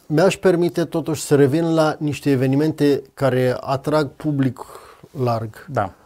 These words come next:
Speaker 2: evenimente de
Speaker 1: Festi-
Speaker 2: vară.
Speaker 1: Pe perioada de vară,
Speaker 2: Mhm.
Speaker 1: pentru că e
Speaker 2: Mhm.
Speaker 1: firesc, atunci e
Speaker 2: Da, normal.
Speaker 1: o efervescență
Speaker 2: Așa este.
Speaker 1: mai mare.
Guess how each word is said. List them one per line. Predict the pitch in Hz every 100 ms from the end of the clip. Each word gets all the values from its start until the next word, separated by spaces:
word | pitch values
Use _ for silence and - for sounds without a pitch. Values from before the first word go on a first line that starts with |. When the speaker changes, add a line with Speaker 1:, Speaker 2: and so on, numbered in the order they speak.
| _ _
Speaker 2:
evenimente | - 123 139 135 170
de | 143
Speaker 1:
Festi- | 131
Speaker 2:
vară. | 120 107 101 _ _ _ _ _ -
Speaker 1:
Pe | 165
perioada | 139 160 156 139
de | 139 131
vară, | 117 139 127
Speaker 2:
Mhm. | 113
Speaker 1:
pentru | 127 135 123
că | 123 147 143 127 - - 175
e | 147
Speaker 2:
Mhm. | 143
Speaker 1:
firesc, | 143 180 185 151 -
atunci | 127 117 156 160
e | 139 127 120
Speaker 2:
Da, | 117 113
normal. | 110 110 92 107 113 - 233 -
Speaker 1:
o | 139
efervescență | 131 - 139 123 117 127 - 156 139 117 - 104
Speaker 2:
Așa | - -
este. | 98 90 - 104
Speaker 1:
mai | 117
mare. | 131 120 113